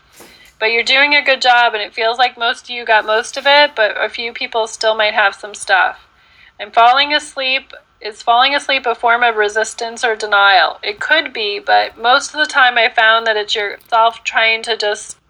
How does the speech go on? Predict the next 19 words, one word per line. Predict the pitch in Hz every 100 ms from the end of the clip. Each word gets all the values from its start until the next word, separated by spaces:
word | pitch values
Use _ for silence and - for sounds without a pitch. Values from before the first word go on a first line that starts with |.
| _
go | 226 240 254
a |
little | 254 247 220
deeper, | 240 247 277 269 285 294 - -
'cause, | 254 220 226
uh, | 220 214
if | - 214
you | 226 208 190 _ _ _ _ _ _ _
fall | 240 240
asleep, | 247 254 262 269 269
you'll | 254 220
let | 226 220
yourself | 240 247 220 214 208
do | 220 220
it | 226
a | 208
little | 202 208
bit | 202 208
deeper, | 202 190 185 -